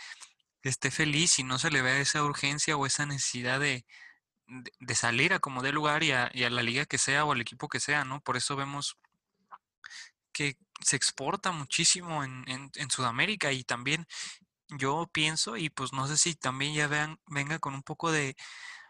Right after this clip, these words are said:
pues como de prestigio, ¿no? O, o de una, una buena fama, no sé si, si coincides conmigo, pero creo que hay veces que si un ju-, si se busca un jugador y es argentino, pues ya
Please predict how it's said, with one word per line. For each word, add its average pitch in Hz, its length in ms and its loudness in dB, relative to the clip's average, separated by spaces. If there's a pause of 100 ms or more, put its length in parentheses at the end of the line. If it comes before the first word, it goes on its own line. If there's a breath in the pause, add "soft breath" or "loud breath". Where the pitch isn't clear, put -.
(260 loud breath)
pues - 140 -2
como 135 240 -2
de 123 100 2
prestigio, 127 680 0
¿no? 147 420 -4
O, 69 600 -8 (580 loud breath)
o 135 180 -2
de 127 120 4
una, 151 680 -2
una 147 220 0
buena 151 340 0
fama, 156 360 2
no 139 160 0
sé 151 160 0
si, 147 340 2 (480 loud breath)
si - 180 0
coincides 143 460 -2
conmigo, 143 340 -4
pero 139 180 -2
creo 135 160 0
que 156 100 0
hay 151 60 2
veces 151 260 2
que 131 240 0 (520 loud breath)
si - 200 0
un 139 60 -4
ju-, - 160 -14 (160)
si 143 160 2
se 139 100 2
busca 147 300 0
un 165 60 -2
jugador 156 380 4
y 156 40 4
es 151 100 4
argentino, 160 560 0
pues 123 160 -6
ya 120 240 0